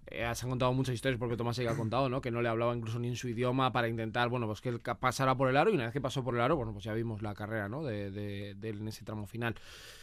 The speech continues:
Lo tendrá, pero sí que es cierto que llevado un poco también a esta reflexión,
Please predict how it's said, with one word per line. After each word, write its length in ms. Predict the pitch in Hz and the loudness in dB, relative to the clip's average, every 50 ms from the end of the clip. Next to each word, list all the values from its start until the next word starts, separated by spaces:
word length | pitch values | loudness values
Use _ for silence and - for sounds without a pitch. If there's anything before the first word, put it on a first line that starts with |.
| - - - - - | -18 -18 -16 -8 0
Lo 220 | 143 139 143 135 | 2 4 4 6
tendrá, 400 | 135 135 131 147 147 143 139 - - - - | 6 4 6 8 8 6 6 4 -2 -6 2
pero 200 | - 151 143 135 | 4 4 4 4
sí 120 | - 151 | 4 4
que 80 | 139 165 | 4 6
es 60 | 147 | 6
cierto 220 | 165 180 170 190 156 | 6 6 4 6 4
que 80 | 151 | 6
llevado 240 | 131 123 127 139 151 | 6 6 4 4 4
un 80 | 156 156 | 2 2
poco 180 | 160 139 143 | 2 2 4
también 200 | 151 151 147 147 | 4 4 4 4
a 40 | 151 | 2
esta 160 | 147 - 147 | 2 2 0
reflexión, 640 | 139 147 135 143 143 120 - 165 165 180 220 - | 0 2 0 0 0 0 2 0 0 0 0 -6